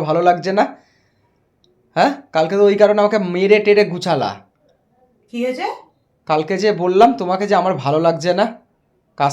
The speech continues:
Speaker 1: থেকে এসে, তখন তো আমাকে মেরে সব শীতের জামা কাপড় ঢুকালা বস্তার মধ্যে। আজকে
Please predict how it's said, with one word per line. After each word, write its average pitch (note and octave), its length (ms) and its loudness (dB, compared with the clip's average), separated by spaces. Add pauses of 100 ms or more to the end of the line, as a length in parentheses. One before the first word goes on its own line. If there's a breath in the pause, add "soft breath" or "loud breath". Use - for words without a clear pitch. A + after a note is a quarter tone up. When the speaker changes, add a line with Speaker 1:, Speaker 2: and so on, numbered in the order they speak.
(120)
Speaker 1:
থেকে F3 160 -2 (100)
এসে, F#3+ 140 -4 (140)
তখন F3+ 180 -4
তো G3 100 -4
আমাকে G3+ 140 0 (120)
মেরে G3 280 4 (120)
সব G#3+ 100 2 (100)
শীতের G3 280 -4
জামা F#3 220 0
কাপড় F3 260 -6
ঢুকালা C#3 340 0
বস্তার C#3 340 -6
মধ্যে। A2+ 300 -16 (1800)
আজকে D#3 240 -2